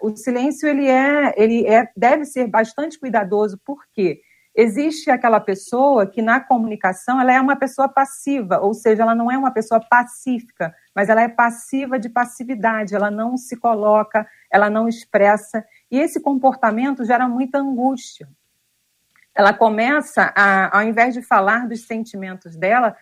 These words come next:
ela começa a, a camuflar esses sentimentos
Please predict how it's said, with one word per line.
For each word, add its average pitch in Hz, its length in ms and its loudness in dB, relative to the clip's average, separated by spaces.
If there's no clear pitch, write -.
ela 208 180 2
começa 226 720 0
a, 196 500 -2
a 196 80 -12
camuflar 302 600 0
esses 240 300 -6
sentimentos 233 760 -6